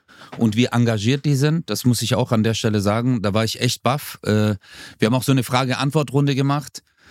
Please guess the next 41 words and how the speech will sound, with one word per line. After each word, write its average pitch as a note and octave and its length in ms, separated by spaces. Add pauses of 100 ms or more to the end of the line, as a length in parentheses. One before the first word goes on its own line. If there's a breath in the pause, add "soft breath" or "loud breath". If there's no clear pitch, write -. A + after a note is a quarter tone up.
(460 soft breath)
Ähm, G#2+ 560 (1080)
und A2 220
das C#3+ 140
muss E3 180
man D3+ 140
auch D3 240
sehen, B2 360 (300)
wie B2 680 (180)
engagiert B2 760
auch A2 160
die A#2+ 140
Lehrkräfte A#2 960 (240)
und G2+ 140
die G#2+ 100
Schulleitung A#2+ 840 (400)
an G#2 160
sowas A2 300
herangehen. F#2+ 640
Und F#2+ 140
die G#2 100
haben A2+ 100
auch B2+ 160
gemeint, C3 380
hey, C3 160
für A2+ 120
uns C#3 180
ist F3 120
das F3 160
ein D#3 80
normales C#3 500
Bild. E3+ 480
Also F2+ 280
für F2+ 180
uns B2 220
ist C#3 180
das D3 160
Deutschland, - 540
für C#2 120
uns A2 200
ist A#2 160
das, A#2+ 260